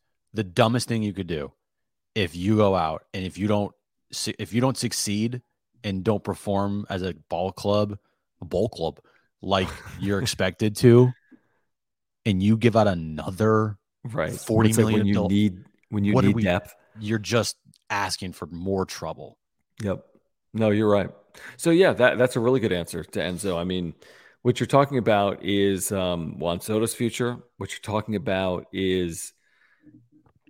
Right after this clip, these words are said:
Speaker 2: I mean, the system's future. I mean, are you, are you willing, are you as willing to move off parts at the deadline as,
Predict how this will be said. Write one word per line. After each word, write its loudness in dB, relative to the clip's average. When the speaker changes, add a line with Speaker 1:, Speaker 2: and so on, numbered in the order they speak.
Speaker 2:
I 2
mean, 2
the -6
system's -2
future. -2
I -2
mean, 0
are 0
you, 2
are -2
you 0
willing, 0
are 0
you 2
as 0
willing 0
to -10
move 0
off 2
parts -2
at -12
the -10
deadline -2
as, -8